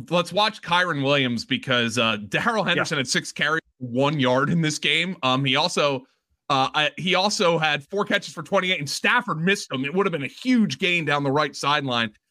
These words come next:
Speaker 1: Royce Freeman had an okay game, but he got sh-, uh, stuffed at the goal line three times, and Kyron's eligible to return this week. So, um,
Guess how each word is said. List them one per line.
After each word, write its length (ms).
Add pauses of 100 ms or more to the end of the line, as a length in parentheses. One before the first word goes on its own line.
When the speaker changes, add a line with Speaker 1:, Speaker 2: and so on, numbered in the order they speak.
Speaker 1:
Royce 240
Freeman 280
had 160
an 100
okay 380
game, 280
but 120
he 160
got 180
sh-, 300
uh, 120
stuffed 380
at 80
the 80
goal 220
line 240
three 200
times, 360 (220)
and 120
Kyron's 400
eligible 300
to 60
return 340
this 180
week. 220
So, 340
um, 380